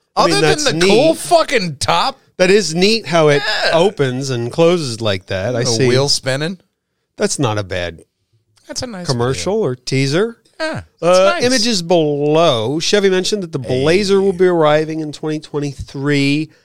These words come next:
Speaker 2: That's not
Speaker 1: There will be
Speaker 2: bad.
Speaker 1: a performance version, and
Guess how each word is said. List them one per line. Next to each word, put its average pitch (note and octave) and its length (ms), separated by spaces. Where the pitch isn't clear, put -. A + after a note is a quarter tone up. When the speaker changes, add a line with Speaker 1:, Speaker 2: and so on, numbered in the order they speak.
Speaker 2:
That's - 160
not G2 140
Speaker 1:
There D#3 100
will D#3 60
be D#3+ 80
Speaker 2:
bad. D3 120
Speaker 1:
a - 20
performance E3+ 840
version, D#3+ 920
and B2 460